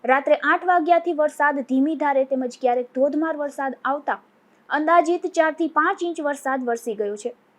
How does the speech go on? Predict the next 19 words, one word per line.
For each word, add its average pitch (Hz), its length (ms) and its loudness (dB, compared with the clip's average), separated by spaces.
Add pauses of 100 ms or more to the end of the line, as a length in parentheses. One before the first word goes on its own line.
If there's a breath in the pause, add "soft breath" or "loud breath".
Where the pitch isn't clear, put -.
(300)
જેથી 247 320 2
પોરબંદર 269 500 4
જામખંભાળિયા 302 840 -2
જામનગર 320 480 2
રોડ 330 240 0
ઉપર 226 200 2 (320)
મજીવાણા 262 640 0 (160)
અને 269 180 0
સોઢાણા 320 460 2
ગામ 339 260 4
વચ્ચે 320 380 0
વરસાદી 302 500 0
પાણી 311 280 0
ફરી 294 220 -2
વળતા 262 360 -2
આ 240 200 -4
રોડ 262 300 0
આજે 254 140 -6
સવારથી 285 580 -6